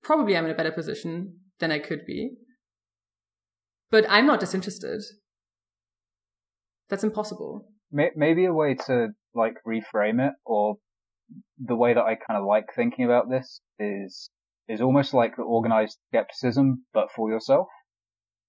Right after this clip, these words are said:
Speaker 2: Like, it's really easy to be skeptical of other people's work, right? But we just, in general, are, tend to be less skeptical of our own. So maybe kind of thinking of it a little bit more as kind of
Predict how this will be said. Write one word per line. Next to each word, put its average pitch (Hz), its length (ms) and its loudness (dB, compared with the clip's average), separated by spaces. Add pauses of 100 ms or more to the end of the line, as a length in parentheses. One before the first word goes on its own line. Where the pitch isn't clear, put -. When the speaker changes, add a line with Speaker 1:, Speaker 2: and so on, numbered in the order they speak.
(380)
Speaker 2:
Like, 120 200 2
it's 135 160 0
really 143 180 6
easy 127 460 2
to - 100 -14
be 113 120 -2
skeptical - 480 -2
of 101 80 -4
other - 200 0
people's 98 460 -10
work, 95 280 -6
right? 120 220 0 (140)
But 107 220 0
we 107 380 -4 (680)
just, - 240 -8
in 107 200 -4
general, 104 440 0
are, 92 120 -2 (540)
tend 104 200 -2
to - 60 -20
be 98 120 -8
less 101 240 -2
skeptical - 460 -4
of 95 100 -8
our 98 220 0
own. 143 160 -4 (840)
So 104 440 0 (420)
maybe 117 320 0
kind 110 180 -2
of 104 100 -6
thinking 107 280 -4
of 101 80 -4
it 104 100 2
a 98 60 -6
little 104 160 0
bit 101 140 -4
more 101 220 -2
as 98 120 -10
kind 104 180 -6
of 92 120 -8